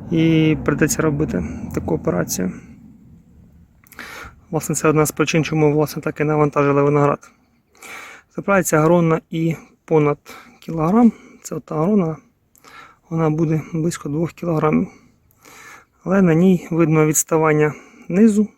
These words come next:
грона від верха. Колір у нього, у неї, е, червоно-фіолетовий з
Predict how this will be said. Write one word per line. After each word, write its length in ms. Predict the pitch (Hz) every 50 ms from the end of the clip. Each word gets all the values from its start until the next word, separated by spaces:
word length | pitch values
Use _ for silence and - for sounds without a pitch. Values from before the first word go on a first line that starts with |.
| _ _ _ _ _ _ _ _ -
грона 460 | 165 165 170 180 175 165 165 160 156 -
від 180 | 170 170 160 147
верха. 360 | 151 156 151 - - - 208 - - _ _ _ _ _ _ _ _ _ _ _ _ _ _ _ _ _ _ _ _ _ _ _ _ _ _ _ - - - - - - - - - - _ _ _ _ _ _
Колір 340 | - 214 202 180 170 170 165
у 60 | 165
нього, 300 | 160 160 165 165 165 156 - - -
у 40 | 160
неї, 480 | 160 165 160 156 151 151 151 147 143 - - - - - - -
е, 460 | 170 160 156 151 151 147 147 147 151 147
червоно-фіолетовий 1300 | - - 165 160 151 156 156 147 143 147 - - - - 160 185 233 240 - - 185 185 185 185 180 - _ _ _ _ _ _ _ _ _ - - - - - - - - _ _ _ _
з 420 | 170 160 151 151 156 165 156 151